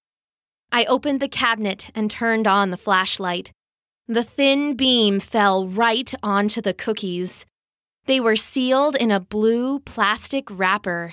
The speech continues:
The picture on the outside looked like more chocolate chips than cookie, and the writing promised a chocolatey explosion of flavor in every bite.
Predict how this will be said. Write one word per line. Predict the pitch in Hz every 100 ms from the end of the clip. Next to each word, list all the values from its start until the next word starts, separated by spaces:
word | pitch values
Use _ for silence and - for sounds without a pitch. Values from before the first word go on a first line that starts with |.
| - _ _ _ _ _
The | -
picture | 269 381 381 - 330
on | 269
the | 247 -
outside | 233 285 - 359 349 359
looked | 277 -
like | 262 226
more | 262 269 277 311
chocolate | 285 - 285 - 240
chips | - 302 302
than | - 233 220
cookie, | - 330 269 196 -
and | - 302
the | 302
writing | 262 294 311 349 381
promised | 370 285 262 311 - -
a | 214
chocolatey | - - 285 285 - 330 330 240
explosion | - - - - 240 247 302 311 339
of | 330 311
flavor | - 277 254 202 196
in | 190 226 -
every | 233 220 262
bite. | 269 247 214 -